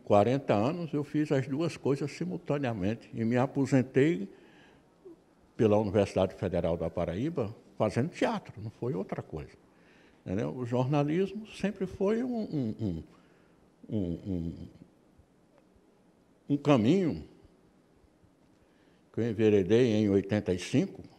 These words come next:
quando o Rubens Nóbrega assumiu a,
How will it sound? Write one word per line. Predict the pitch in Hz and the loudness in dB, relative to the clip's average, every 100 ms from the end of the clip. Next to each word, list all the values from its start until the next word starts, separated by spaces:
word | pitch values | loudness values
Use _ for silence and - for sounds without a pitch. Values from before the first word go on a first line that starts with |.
| _ _ _ _ _ _ _ _ _ _ _ _ _ _ _ - | _ _ _ _ _ _ _ _ _ _ _ _ _ _ _ -4
quando | 107 117 113 | -2 0 2
o | 107 104 101 98 87 87 | 2 4 4 2 -2 -4
Rubens | 104 90 107 87 | -2 0 -2 -2
Nóbrega | 98 104 101 101 95 | 4 4 4 2 0
assumiu | 92 - 90 92 98 110 101 | -2 -4 -2 4 4 2 0
a, | 92 87 82 73 | 2 4 2 -2